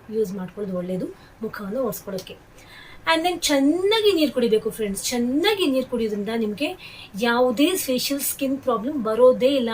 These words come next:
ಹಾಗೂ ಆರೋಗ್ಯಕ್ಕೂ ತುಂಬಾನೇ ಒಳ್ಳೇದು. ಅದು ಆಂತರಿಕವಾಗಿ ತುಂಬ ಒಳ್ಳೇದು. ಆ, different parts of the body scent ಇದೆ, ಅದಕ್ಕೂ ತುಂಬ ಒಳ್ಳೇದು. ಹಾಗೂ just ನಮಗೆ ಎಲ್ಲ ಒಂದು ರೀತಿ ಕ್ಲೆನ್ಸಿಂಗ್ ಪ್ರಾಪರ್ಟಿ ಸಿಗುತ್ತೆ ಹಾಗೂ ಮುಖಕ್ಕೆ ಸ್ಕಿನ್ ಕೂಡ ತುಂಬ ಚೆನ್ನಾಗಿರುತ್ತೆ.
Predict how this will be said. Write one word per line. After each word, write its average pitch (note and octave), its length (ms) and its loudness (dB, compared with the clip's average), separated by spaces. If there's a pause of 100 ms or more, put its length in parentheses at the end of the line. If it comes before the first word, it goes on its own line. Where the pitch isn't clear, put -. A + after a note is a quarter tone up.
ಹಾಗೂ G#3 300 -6
ಆರೋಗ್ಯಕ್ಕೂ A#3+ 640 -2
ತುಂಬಾನೇ B3 560 0
ಒಳ್ಳೇದು. A3 320 0 (400)
ಅದು A3 380 -4
ಆಂತರಿಕವಾಗಿ C4 680 0
ತುಂಬ A3 200 -6
ಒಳ್ಳೇದು. G#3 300 -4
ಆ, G3+ 140 0 (240)
different C4 320 -2
parts G#3+ 180 -4
of G3+ 80 -8
the F#3+ 120 -4
body G3+ 220 -2
scent A3 180 -6
ಇದೆ, A3 180 0
ಅದಕ್ಕೂ A#3 340 -4
ತುಂಬ A#3+ 220 -6
ಒಳ್ಳೇದು. G#3 380 -2 (380)
ಹಾಗೂ G#3 300 -6 (320)
just B3+ 380 0
ನಮಗೆ G3+ 260 -4
ಎಲ್ಲ A3 140 0
ಒಂದು G#3 260 0
ರೀತಿ A3+ 260 -2 (400)
ಕ್ಲೆನ್ಸಿಂಗ್ D4 440 4
ಪ್ರಾಪರ್ಟಿ A3+ 340 0
ಸಿಗುತ್ತೆ F#3+ 360 -6
ಹಾಗೂ G#3 220 -6
ಮುಖಕ್ಕೆ A3+ 560 -8
ಸ್ಕಿನ್ G#3 220 -8
ಕೂಡ G3+ 140 -8
ತುಂಬ G3+ 280 -6
ಚೆನ್ನಾಗಿರುತ್ತೆ. F3 680 -10